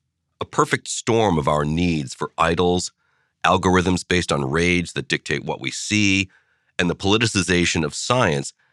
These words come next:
has left us adrift, floating through an archipelago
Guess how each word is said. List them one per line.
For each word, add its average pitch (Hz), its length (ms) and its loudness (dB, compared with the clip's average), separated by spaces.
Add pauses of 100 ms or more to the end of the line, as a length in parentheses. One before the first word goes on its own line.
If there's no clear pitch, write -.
has 107 200 -4
left 113 220 0
us 107 120 0
adrift, 76 580 -2 (260)
floating 123 400 4
through 104 160 0
an 90 140 0
archipelago 90 960 -2